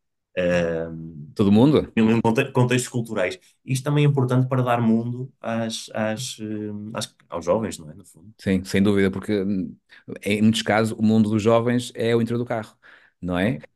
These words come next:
Speaker 2: É o interior do carro. Aliás, mesmo, mesmo em termos de coisa básica, como uma questão meteorológica, não é? Porque não se apanha chuva, não se apanha frio, não se apanha vento, porque, eh, estamos sempre dentro da redoma. E a redoma literal,
Speaker 1: Exatamente.
Speaker 2: muitas vezes, é, é questão do, do carro, <laughs> que se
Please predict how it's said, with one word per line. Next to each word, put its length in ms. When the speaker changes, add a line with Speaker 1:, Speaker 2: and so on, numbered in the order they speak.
Speaker 2:
É 100
o 40
interior 220
do 20
carro. 520
Aliás, 600
mesmo, 480
mesmo 320
em 40
termos 220
de 40
coisa 180
básica, 400
como 140
uma 80
questão 220
meteorológica, 720
não 160
é? 100
Porque 500
não 220
se 100
apanha 320
chuva, 420
não 120
se 100
apanha 300
frio, 260
não 80
se 60
apanha 260
vento, 340
porque, 340
eh, 160
estamos 340
sempre 440
dentro 240
da 100
redoma. 460
E 120
a 40
redoma 280
literal, 380
Speaker 1:
Exatamente. 100
Speaker 2:
muitas 240
vezes, 280
é, 260
é 60
questão 280
do, 300
do 180
carro, 460
<laughs> 640
que 80
se 300